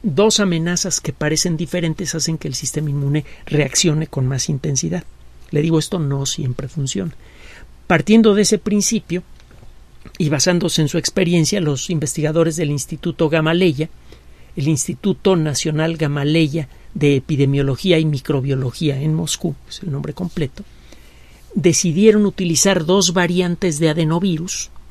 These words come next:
ya lo explicamos en su momento, que en ambos casos se les ha quitado el código genético que los vuelve infecciosos. Los adenovirus producen un catarrito sencillo. Se les quita eso para que no produzcan catarrito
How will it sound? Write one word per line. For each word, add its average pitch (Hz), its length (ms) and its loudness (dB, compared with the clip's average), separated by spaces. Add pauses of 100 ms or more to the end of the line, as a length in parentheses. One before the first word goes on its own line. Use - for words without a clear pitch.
(120)
ya 135 120 -2
lo - 80 -4
explicamos 180 640 -4 (200)
en 160 60 -10
su 180 100 -10
momento, 180 460 -6 (680)
que 180 240 0
en 165 160 6
ambos 202 320 2
casos - 460 0 (120)
se - 160 -2
les 185 200 0
ha 202 60 2
quitado 196 380 -2
el 160 140 0
código 185 340 0
genético 165 540 -2
que - 100 -2
los 131 200 -4
vuelve 160 260 0
infecciosos. 170 800 0 (1120)
Los 139 160 -6
adenovirus 143 500 -2
producen 156 420 -6
un 147 180 -8
catarrito 143 760 -10
sencillo. 143 480 -8 (260)
Se - 160 -2
les 135 220 0
quita 170 300 -2
eso 170 180 -2
para 147 220 -8
que 156 100 -6
no 147 120 -4
produzcan 151 440 -4
catarrito 170 560 -2